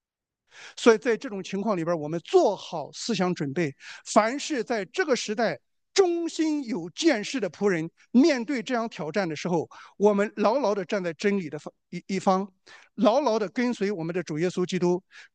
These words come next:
真正明白主耶稣的心意，做好我们的优先次序，不要浪费我们的时间和精力。在这个，这个末后的时代当中，我们靠他能够站立得住。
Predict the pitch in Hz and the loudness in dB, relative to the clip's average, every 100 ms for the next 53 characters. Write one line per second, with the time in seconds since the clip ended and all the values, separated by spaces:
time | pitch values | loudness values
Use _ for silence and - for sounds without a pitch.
0 | _ 285 254 269 254 202 _ _ - 247 | _ 2 4 2 0 -2 _ _ 4 6
1 | 269 392 277 269 208 190 208 233 226 202 | 4 2 0 0 -4 -4 -4 -4 -8 -6
2 | - 269 262 233 147 _ _ _ _ - | 0 2 2 0 -8 _ _ _ _ -2
3 | 294 190 - 175 170 151 170 - 208 202 | 2 2 0 -4 -4 -6 -6 -2 0 0
4 | - 185 180 - 185 170 151 - _ _ | 2 0 0 0 0 -2 -8 -10 _ _
5 | - _ - 233 214 240 202 226 180 170 | -20 _ -2 2 2 2 -2 -2 -2 -4
6 | 180 165 - 208 214 202 208 160 - 190 | -6 -6 -6 0 2 2 -2 -6 -2 -2
7 | 185 - _ - _ - 202 175 175 165 | -2 -4 _ -20 _ 2 2 2 0 -2
8 | 151 _ _ - 196 165 226 220 247 202 | -4 _ _ -10 -2 2 4 2 0 -4
9 | 165 - 185 180 156 160 170 170 147 175 | -4 -4 -2 0 0 -2 0 0 -2 -2
10 | - 302 220 - 233 233 _ - - - | 2 2 2 -4 -8 -8 _ -20 -16 -4
11 | 185 190 214 165 - 254 185 170 175 208 | -2 2 2 0 2 2 2 -4 -6 -6
12 | - | -8